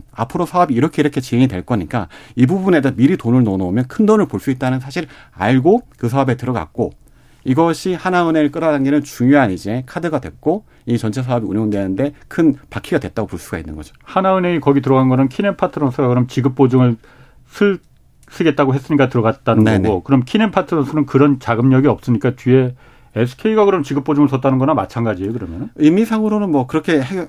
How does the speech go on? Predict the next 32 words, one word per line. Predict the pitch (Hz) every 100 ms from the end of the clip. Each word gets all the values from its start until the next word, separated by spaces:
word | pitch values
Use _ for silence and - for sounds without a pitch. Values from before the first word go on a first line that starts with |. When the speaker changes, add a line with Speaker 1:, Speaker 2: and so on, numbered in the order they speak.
| -
Speaker 1:
해석할 | - 180 190
수 | - -
있겠지만은 | 120 - 135 131 123 127
Speaker 2:
네. |
Speaker 1:
어쨌든 | 107 147 220 - 165 156
키넨 | 123 185 170
파트너스라는 | 175 175 170 151 - 151 151 147
곳에 | 92 139 185 214
Speaker 2:
네. | 110 92
Speaker 1:
최기현 | 82 80 165 151
이제 | 117 98
이사장이 | 92 127 117 101 139 220 _
Speaker 2:
네. | 98
Speaker 1:
자기의 | 85 117 120
주식을 | - 131 143
담보로 | - 98 101 117 110
돈을 | - 123
들여왔었으니까 | 127 - 78 82 - - 120 92 -
Speaker 2:
네. | 98 82 73 - - -
Speaker 1:
그것이 | 143 160 170
그럼 | 127 139
에스케이가 | 139 151 - 208 196
과연 | 165 120 135
그러면 | 131 131 127
거기에 | 123 113 135
대한 | 117 110
주식 | 98 135
담보를 | 143 110 110 117 110 120 90 - -
뭐 | 110
그룹 | 147 151
차원에서 | - 160 127 101 95
어떤 | 87 110 90